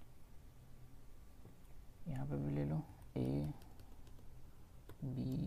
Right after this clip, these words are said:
और C। अब यहाँ पे क्या हुआ कि A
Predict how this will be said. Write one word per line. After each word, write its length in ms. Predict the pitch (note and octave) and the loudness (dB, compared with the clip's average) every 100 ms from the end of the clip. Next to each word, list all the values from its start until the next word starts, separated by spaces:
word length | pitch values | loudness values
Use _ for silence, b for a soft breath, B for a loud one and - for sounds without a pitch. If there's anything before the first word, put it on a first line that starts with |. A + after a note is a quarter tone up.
| C#3+ C#3 - - - - - - | 2 0 -6 -10 -10 -10 -6 -2
और 260 | - A2+ D3 | 2 2 0
C। 380 | - - - - - - - - - - - - - - - - - - - - - - - - - - - - - - | -2 -4 0 0 -2 -6 -10 -10 -8 -8 -8 -10 -8 -8 -8 -10 -8 -10 -10 -12 -10 -10 -8 -8 -8 -8 -8 -8 -8 4
अब 160 | D#3 D#3+ | 8 10
यहाँ 300 | D3+ C3+ E3 | 10 10 8
पे 100 | E3+ | 8
क्या 160 | E3 B2+ | 6 6
हुआ 220 | B2+ B2+ E3 - - - - - - - - - - | 6 6 2 -2 -10 -10 -10 -6 0 0 0 -4 2
कि 300 | - - - - - - - | 8 8 6 0 -10 -12 8
A 100 | D#3+ | 12